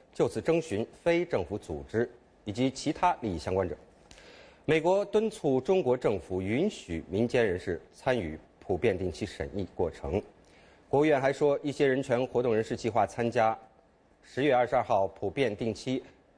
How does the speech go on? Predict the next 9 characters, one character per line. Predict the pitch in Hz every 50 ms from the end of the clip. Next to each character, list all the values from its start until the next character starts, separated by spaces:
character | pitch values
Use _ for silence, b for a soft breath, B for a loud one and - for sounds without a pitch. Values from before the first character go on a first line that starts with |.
| _
呃， | - 95 98 98 95
审 | - 117 104 107
议 | 123 127 113 110
相 | 107 - - 156 151
关 | 139 147 139
的 | 131 104
活 | - 101 110
动， | 117 104 92 - - _ _ _ _ _ _ _ _
但 | - 117 107 101 98